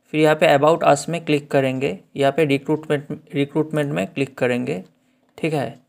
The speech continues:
अ, यहाँ पर आप रेलवे रिक्रूटमेंट सेल इ-, इधर है, ये इ-, इस पे क्लिक करेंगे और फिर, फिर देखिए स्पोर्ट्स कोटा नोटिफिकेशन है,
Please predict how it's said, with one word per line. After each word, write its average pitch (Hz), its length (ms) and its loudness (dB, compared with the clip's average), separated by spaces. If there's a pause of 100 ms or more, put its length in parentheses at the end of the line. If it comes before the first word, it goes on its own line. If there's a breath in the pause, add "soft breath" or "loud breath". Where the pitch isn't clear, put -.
(760)
अ, 131 400 -2
यहाँ 143 220 4
पर 170 160 2
आप 180 180 4
रेलवे 151 360 4
रिक्रूटमेंट 160 480 -2
सेल 160 260 2
इ-, 139 180 0
इधर 139 260 0
है, 165 220 0
ये 143 120 6
इ-, 143 340 -4
इस 143 100 -6
पे 147 160 -2
क्लिक 143 280 -2
करेंगे 135 480 0 (800)
और 127 240 4
फिर, 156 380 0
फिर 151 260 0
देखिए 147 340 2
स्पोर्ट्स 185 580 0
कोटा 160 340 4
नोटिफिकेशन 139 680 0
है, 175 240 -4